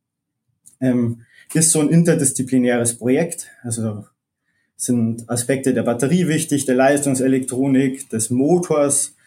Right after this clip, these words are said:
der Ansteuerelektronik und wie so ein Ladegerät in das, in das Ganze mit, ähm, integriert werden kann und natürlich das Batteriemanagementsystem.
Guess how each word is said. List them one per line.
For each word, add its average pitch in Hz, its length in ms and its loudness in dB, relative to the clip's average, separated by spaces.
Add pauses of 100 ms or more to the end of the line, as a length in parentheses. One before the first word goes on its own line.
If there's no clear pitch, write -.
(160)
der - 120 -4
Ansteuerelektronik 151 1160 0
und 135 280 -2 (320)
wie 139 160 -2
so 123 140 -2
ein 113 120 0
Ladegerät 151 800 0
in 147 160 -2
das, 139 320 -2
in 131 480 0
das 127 180 -4
Ganze 127 460 -4 (960)
mit, 139 420 -6
ähm, 120 480 0
integriert 131 500 0
werden 147 320 2
kann 135 320 0
und 143 220 -2
natürlich 131 380 0
das 107 300 -6
Batteriemanagementsystem. 113 1400 -2